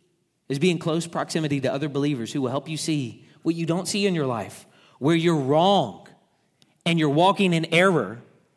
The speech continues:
and it doesn't matter how you feel, but you need to obey God's commands and follow Christ. Friend, if you're here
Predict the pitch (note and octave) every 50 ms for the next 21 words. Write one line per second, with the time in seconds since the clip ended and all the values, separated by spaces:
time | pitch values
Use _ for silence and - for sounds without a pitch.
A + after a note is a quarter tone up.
0 | _ _ _ _ F3 E3+ E3+ E3+ D#3+ F#3 G3 F#3+ G#3+ G3 F3+ F3+ F#3+ G3+ G3 F3
1 | F#3+ G3 F3 E3+ D#3 C3 - - - G#3 G3+ F#3+ F3 B2 G2 G2+ B2 C#3+ - _
2 | _ _ _ _ _ _ _ _ _ - D#3+ E3 F3 F3 F3+ F#3+ F#3+ F#3 G3 -
3 | F3 E3+ D#3+ B2+ A2 E3 E3+ F3 F#3 G3 G3+ G#3 G3+ - C#3 C3 D3+ E3 F3 F3
4 | F3 F3 E3+ - - - F#3 E3+ D#3 C#3+ C3+ C3 C3 C3+ D3+ E3 - - - -
5 | _ _ _ _ _ _ _ _ - D#3 D3+ - - C#3+ C3 C#3+ D#3+ D#3+ - A3
6 | - - F#3 F#3 - - - - _ _ _ _ _ _ _ _ _ _ _ _
7 | _ _ _ _ _ _ _ _ _ _ _ _ _ _ _ - - C3+ C3 A#2
8 | G#2 A#2+ C3 D3+ C3 D3 C#3+ B2+ A2+ G#2+